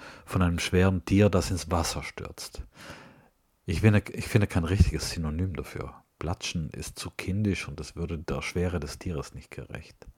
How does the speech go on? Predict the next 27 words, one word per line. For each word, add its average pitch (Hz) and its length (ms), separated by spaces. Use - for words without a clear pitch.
Wie 82 160
wir 87 60
da 87 100
so 95 100
im 92 100
Wald 90 240
sa-, 76 260
lagen, 85 540
fast - 260
schon 82 120
schliefen 90 640
und 80 160
diese, 80 400
und 85 200
diesen 78 200
schweren, 85 520
rennenden 78 520
Bären 76 400
hörten. 76 440
Der 87 60
Puls 92 320
war 87 80
in 80 100
einer 85 200
Sekunde 82 420
auf 73 120
sechshundert - 600